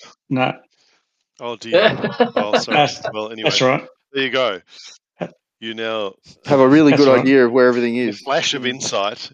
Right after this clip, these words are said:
Speaker 2: in a flash of insight, you realise that the top, the bottom of the house mirrors the top of the house, and so there must be some, some rooms
Speaker 1: Yeah.
Speaker 2: roughly like
Speaker 4: Oh,
Speaker 2: this.
Speaker 4: it, and that's the big hole in the, in the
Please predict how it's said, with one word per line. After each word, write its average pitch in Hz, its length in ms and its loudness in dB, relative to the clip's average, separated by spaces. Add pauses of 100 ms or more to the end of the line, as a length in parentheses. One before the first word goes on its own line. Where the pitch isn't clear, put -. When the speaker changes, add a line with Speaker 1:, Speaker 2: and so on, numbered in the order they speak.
(120)
Speaker 2:
in 120 60 -14
a 123 60 -8
flash 135 400 -6
of 104 100 -12
insight, 104 480 -10 (500)
you 113 160 -14
realise 104 580 -8
that - 240 -18
the 98 100 -20
top, - 280 -14
the 101 160 -18
bottom 113 280 -8
of 101 100 -14
the 90 80 -16
house 92 260 -14
mirrors 98 340 -18
the - 120 -20 (220)
top 107 240 -18
of 95 60 -20
the 92 100 -16
house, 92 380 -20
and - 60 -20
so 92 320 -12 (440)
there 104 80 -20
must 101 320 -16
be 95 120 -20
some, 87 260 -20 (200)
some 101 240 -20
rooms 98 320 -16
Speaker 1:
Yeah. 113 260 -4 (720)
Speaker 2:
roughly 127 340 -6
like 202 240 -10 (100)
Speaker 4:
Oh, 160 260 6
Speaker 2:
this. 165 80 2
Speaker 4:
it, - 100 -8
and 151 200 -2
that's 156 240 -2
the 139 160 -4
big 135 180 -6
hole 123 320 -2
in 113 120 -4
the, 104 360 -4 (180)
in 123 180 -4
the 113 100 -2